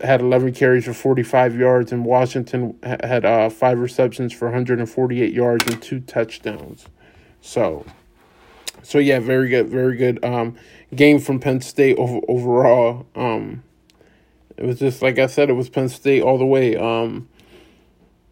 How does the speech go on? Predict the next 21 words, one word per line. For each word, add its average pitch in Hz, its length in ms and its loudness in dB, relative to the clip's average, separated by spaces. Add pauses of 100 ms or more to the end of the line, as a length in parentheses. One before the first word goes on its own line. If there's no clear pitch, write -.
(920)
yeah, 127 460 2
th-, 101 220 -4
I 131 120 0
mean, 131 400 -2 (520)
Penn 190 180 4
State's 170 400 4
offense, 131 600 2
if, 127 280 -2
you 147 160 -2
know, 131 360 0 (420)
that 139 220 6
long 147 420 4
ball 147 440 4 (200)
is, 127 220 -8
is 147 160 0
very 135 300 2
dangerous. 127 720 -4 (840)
And, 123 260 -4
um, 117 520 -4 (960)
it's, - 340 -8
it, 123 240 -6